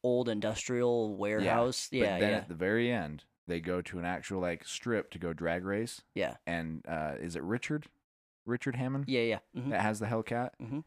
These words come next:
Speaker 2: he's like, "Oh, I'm gonna smoke you guys. Like, this thing's got a drag pack. I got the drag pack on this." And they go, "Okay, we'll start changing everything over."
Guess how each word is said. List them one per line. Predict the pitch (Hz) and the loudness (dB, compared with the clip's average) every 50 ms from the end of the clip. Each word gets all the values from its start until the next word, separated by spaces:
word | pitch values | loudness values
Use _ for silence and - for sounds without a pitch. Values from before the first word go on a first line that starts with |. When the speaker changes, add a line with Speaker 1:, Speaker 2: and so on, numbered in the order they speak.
| _ - | _ -8
Speaker 2:
he's | 104 104 92 | -6 -4 -4
like, | 95 104 - | -4 -2 -2
"Oh, | 131 131 127 | 0 0 0
I'm | 139 | 0
gonna | 147 117 98 90 | 0 -2 -2 -2
smoke | - - - - 170 180 208 165 - | -4 -4 -4 -2 2 2 2 2 0
you | - 151 | -2 0
guys. | 139 127 113 98 | 0 2 2 2
Like, | - 104 107 - | 0 -2 -2 0
this | 185 180 - | -2 -2 -2
thing's | - 170 160 147 | -2 -4 -4 -2
got | - 135 | 0 0
a | 113 95 | 0 0
drag | 95 117 151 175 185 170 165 | 0 0 0 2 2 0 -2
pack. | - - 120 101 - | -4 -6 -6 -4 -2
I | - 170 | -2 0
got | 175 170 151 - | 0 0 -2 -2
the | 117 | -4
drag | 120 131 139 147 156 151 175 175 | -6 -4 -2 0 0 0 -2 -4
pack | - - 107 92 90 - | -6 -6 -6 -6 -6 -4
on | 113 98 87 | -4 -2 -2
this." | 80 71 69 - | -2 -4 -6 -6
And | 92 98 | -6 -4
they | 95 | -2
go, | 95 92 101 | 2 4 4
"Okay, | 147 180 - 180 175 | 4 4 2 0 0
we'll | 170 156 | 0 0
start | - - 165 165 - | 0 0 0 0 0
changing | - 156 156 156 156 156 | 0 0 0 0 0 0
everything | 151 151 147 - 151 147 147 | 2 2 0 0 0 2 4
over." | 156 156 139 113 113 123 | 4 4 6 4 4 4